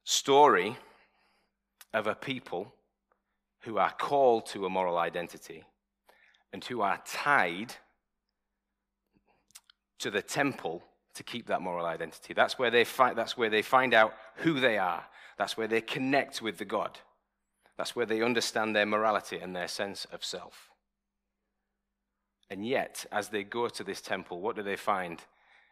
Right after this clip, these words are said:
in the text? I wonder if we could have a few of those verses up on the screen, particularly verse twelve through seventeen.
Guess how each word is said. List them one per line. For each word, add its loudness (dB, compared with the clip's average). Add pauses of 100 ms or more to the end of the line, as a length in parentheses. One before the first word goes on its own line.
(100)
in -10
the -8
text? -8
I -8
wonder -8
if -14
we -16
could -8
have -4
a -8
few -12
of -10
those -8
verses -8
up -12
on -10
the -8
screen, -8
particularly -14
verse -6
twelve -4
through -10
seventeen. -10